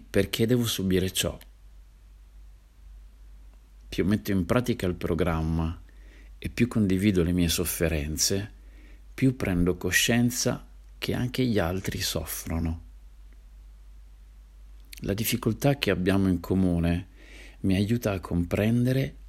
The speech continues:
a interessarmi e a migliorare. Il dolore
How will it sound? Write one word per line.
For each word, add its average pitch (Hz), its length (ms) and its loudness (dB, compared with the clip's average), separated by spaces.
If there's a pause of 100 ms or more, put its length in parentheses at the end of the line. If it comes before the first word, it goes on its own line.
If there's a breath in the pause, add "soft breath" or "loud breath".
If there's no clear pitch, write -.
(140)
a 90 160 -2
interessarmi 85 1160 0 (320)
e - 140 -10
a 107 60 -6
migliorare. 98 800 0 (1000)
Il 87 220 -4
dolore 85 640 -2